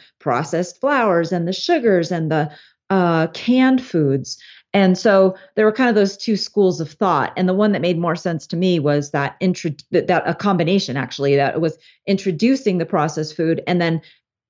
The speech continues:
as that obviously would replace the, the traditions. And so then I realized that, okay, yeah, these traditional cultures are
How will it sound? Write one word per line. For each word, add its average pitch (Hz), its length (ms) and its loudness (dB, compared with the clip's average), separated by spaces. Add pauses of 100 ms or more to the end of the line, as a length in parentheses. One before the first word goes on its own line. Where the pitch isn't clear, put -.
as 185 360 -2 (100)
that 170 280 -4
obviously 180 500 -2
would 143 200 -4
replace 143 880 -6
the, 151 520 0
the 156 180 -6
traditions. 185 840 0 (960)
And 233 180 4
so 233 540 4 (120)
then 220 580 0
I 208 100 0
realized 190 460 2
that, - 160 -2
okay, 285 340 -2
yeah, 185 320 2
these 185 240 0
traditional 208 480 2
cultures 135 840 -2 (280)
are 170 640 0